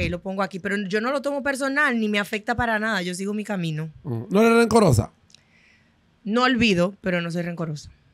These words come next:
Speaker 1: O sea, no soy rencorosa de que no te voy a guardar rencor, no te voy a,
Speaker 2: Pero ya sé
Speaker 1: no
Speaker 2: que
Speaker 1: voy a
Speaker 2: me
Speaker 1: tener
Speaker 2: hiciste
Speaker 1: como
Speaker 2: algo.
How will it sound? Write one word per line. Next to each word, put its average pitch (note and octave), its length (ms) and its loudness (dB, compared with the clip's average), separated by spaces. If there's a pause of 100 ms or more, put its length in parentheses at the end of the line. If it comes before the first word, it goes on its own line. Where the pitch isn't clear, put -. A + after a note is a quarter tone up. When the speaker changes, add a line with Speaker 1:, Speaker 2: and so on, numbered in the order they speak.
(1080)
Speaker 1:
O A#3+ 100 2
sea, C4+ 180 4
no A3 240 0
soy D4 120 2
rencorosa D4 500 2
de C#4+ 80 2
que C4+ 80 0
no A#3+ 120 -2
te C4 60 -4
voy B3+ 140 0
a B3+ 60 0
guardar A3+ 360 0
rencor, A#3+ 340 0
no G3 120 -2
te G#3+ 80 -2
voy A#3 140 4
a, B3 40 8
Speaker 2:
Pero F3 140 2
ya F#3 180 2
sé - 80 -2
Speaker 1:
no C4+ 60 6
Speaker 2:
que - 0 -
Speaker 1:
voy D#4 100 8
a - 40 6
Speaker 2:
me - 40 4
Speaker 1:
tener E4+ 180 6
Speaker 2:
hiciste E4+ 80 2
Speaker 1:
como E4 140 2
Speaker 2:
algo. D#4+ 40 2